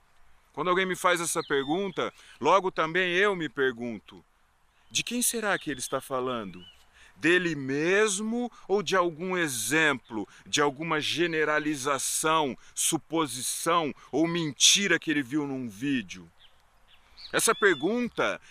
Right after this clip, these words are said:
revela o tamanho da insensatez da pessoa, uma imensa falta de humildade, de simplicidade e inteligência, e, consequentemente, uma tremenda falta de paz interna e externa.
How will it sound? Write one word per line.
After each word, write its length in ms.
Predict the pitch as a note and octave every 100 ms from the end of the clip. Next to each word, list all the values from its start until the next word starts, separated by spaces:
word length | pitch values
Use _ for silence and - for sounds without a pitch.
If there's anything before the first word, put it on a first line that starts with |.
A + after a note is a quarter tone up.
| -
revela 480 | C#3 D#3 A#2+ F#3 G3
o 60 | F#3
tamanho 540 | F3+ D#3+ E3+ G3+ G3+
da 220 | E3+ F3
insensatez 1200 | G#3+ B3 - - G#3+ G3+ - E3+ - - G3 F#3
da 140 | - C3+
pessoa, 600 | - A2+ - A#2+ G#2+ F#2+ - - A2+
uma 360 | C#3 D3+ D#3 - -
imensa 480 | C3 D3+ F3+ - E3
falta 440 | - E3+ E3 E3
de 200 | C#3+ C3
humildade, 880 | F3 F3 E3+ D#3 A#2+ C3 B2+ A#2 G2+
de 100 | G2
simplicidade 1160 | A#2+ - E3 - D#3 - C3 B2+ C#3+ D#3 C3 D3 - -
e 220 | C3 C#3+
inteligência, 760 | C#3 C#3+ C3+ A#2 B2+ A#2+ - - -
e, 100 | D3+
consequentemente, 1300 | - G3+ G3+ - - D#3+ D3+ - A#2 C3+ E3 E3+ -
uma 140 | D3+
tremenda 380 | D3 D3 D3+ D3
falta 360 | - C#3+ C3+ C#3+
de 160 | B2+
paz 460 | C3 - B2 A#2+ -
interna 560 | B2+ G#2+ B2 A#2+ B2+
e 220 | C3 C#3 C#3+
externa. 720 | - - - F#2+ F2+ F2+